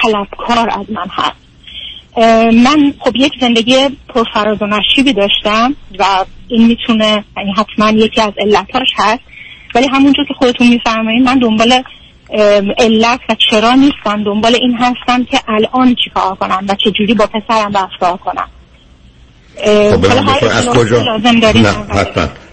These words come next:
Speaker 2: شما از کجا تلفن می‌کنید؟
Speaker 1: اه، من از، اه، کشور اسکاندیناوی هستم، تماس می‌گیرم خدمتتون.
Speaker 2: چه مدتی از اونجا اروپا هستید؟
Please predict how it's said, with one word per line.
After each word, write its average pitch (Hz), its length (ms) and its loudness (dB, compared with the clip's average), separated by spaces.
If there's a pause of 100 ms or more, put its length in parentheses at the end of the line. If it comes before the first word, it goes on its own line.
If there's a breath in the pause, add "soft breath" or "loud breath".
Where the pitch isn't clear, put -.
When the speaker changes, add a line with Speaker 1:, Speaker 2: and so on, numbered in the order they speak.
(100)
Speaker 2:
شما 104 240 0
از 104 180 -2
کجا 92 260 2
تلفن 90 460 0
می‌کنید؟ 71 460 -6 (1500 loud breath)
Speaker 1:
اه، 247 120 4
من 294 200 4
از، 302 160 4 (100)
اه، 262 380 2
کشور 262 380 0
اسکاندیناوی 208 500 -2
هستم، 196 380 -4
تماس 190 340 -6
می‌گیرم 208 240 -8
خدمتتون. - 560 -8
Speaker 2:
چه - 180 -2
مدتی 95 600 0
از 78 160 -4
اونجا 76 300 -2
اروپا 76 380 -2
هستید؟ - 400 -8